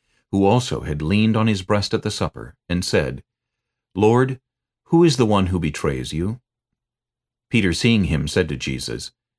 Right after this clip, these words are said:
"But Lord, what about this man?" Jesus said to him,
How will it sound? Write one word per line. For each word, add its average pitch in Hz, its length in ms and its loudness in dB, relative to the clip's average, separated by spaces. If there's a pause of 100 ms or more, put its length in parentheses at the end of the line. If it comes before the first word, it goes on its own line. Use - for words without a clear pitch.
(380)
"But - 160 -4
Lord, 113 360 4
what 131 160 0
about 127 320 0
this 120 220 -2
man?" 65 340 -8 (760)
Jesus 78 400 -2
said 85 200 2
to 80 100 -2
him, 52 320 -6